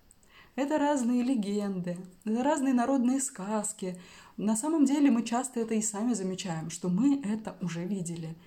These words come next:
Где-то я видел этого героя, где-то я помню эту сюжетную линию.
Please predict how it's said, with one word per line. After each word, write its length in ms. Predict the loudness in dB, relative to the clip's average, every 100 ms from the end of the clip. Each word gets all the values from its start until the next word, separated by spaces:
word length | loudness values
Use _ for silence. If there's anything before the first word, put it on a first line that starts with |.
| -18 -6
Где-то 400 | -4 0 0 0
я 140 | 0
видел 400 | 0 -2 -2 -6
этого 240 | -6 -6 -6
героя, 480 | -4 -4 -4 -8 -12
где-то 460 | -10 -6 -4 -2 -2
я 300 | -2 -4 -4
помню 320 | 0 0 0
эту 220 | -4 -8
сюжетную 480 | -8 -8 -8 -8 -6
линию. 320 | -4 -4 -4